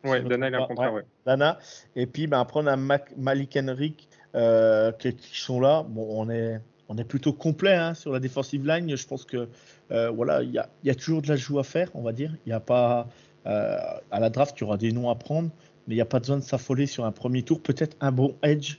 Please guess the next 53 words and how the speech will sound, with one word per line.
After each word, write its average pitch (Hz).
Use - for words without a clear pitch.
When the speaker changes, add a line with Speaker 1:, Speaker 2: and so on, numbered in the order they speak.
Speaker 2:
si -
on 123
a 123
vraiment 131
un 127
edge 127
qui -
est 135
là 127
à 113
la 110
fin 120
du 120
premier 120
tour. 143
Euh, 101
parce 107
que, 123
ben, 113
voilà, 117
faudra 110
bien 120
remplacer, 131
euh, 110
ben, 101
Frank 127
Clark, -
notre 110
gros 117
départ 120
qu'on 120
a 113
parlé 113
au -
début 110
de 107
podcast. -
Euh, -
euh, 107
Frank 127
Clark 131
ne 127
sera -
plus 117
là. 123
Et 110
du 110
coup, 151
ben, 117
voilà, 127
là, 120
aujourd'hui, 123
euh, 107